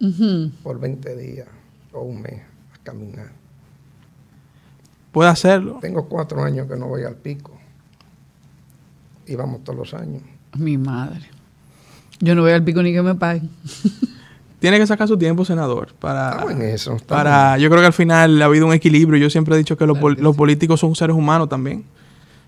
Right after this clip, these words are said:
Speaker 3: Eh,
Speaker 1: Y
Speaker 3: que
Speaker 1: el servicio público y el servicio en general debe de tener un, un cometido, un propósito. Yo creo que si no se disfruta lo que se trabaja,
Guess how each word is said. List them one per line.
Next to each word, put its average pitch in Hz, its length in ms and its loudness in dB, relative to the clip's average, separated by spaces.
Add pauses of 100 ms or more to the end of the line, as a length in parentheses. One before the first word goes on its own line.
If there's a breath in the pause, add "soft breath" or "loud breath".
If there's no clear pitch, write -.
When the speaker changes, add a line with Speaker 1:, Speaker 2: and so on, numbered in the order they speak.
Speaker 3:
Eh, 139 680 -4
Speaker 1:
Y 240 80 4
Speaker 3:
que 226 40 8
Speaker 1:
el 226 80 6
servicio 226 380 4
público 254 380 2
y 185 100 0
el 196 100 2
servicio 190 380 0
en 214 80 0
general 180 560 0
debe 165 160 2
de 165 100 2
tener 156 440 0
un, 160 500 0
un 160 200 0
cometido, 160 540 0
un 156 100 0
propósito. 143 640 -2
Yo 147 160 0
creo 160 160 -2
que 170 80 -4
si 165 140 -4
no 160 140 2
se 185 140 0
disfruta 170 520 0
lo 165 80 0
que 160 80 -2
se 156 140 -4
trabaja, 151 500 -4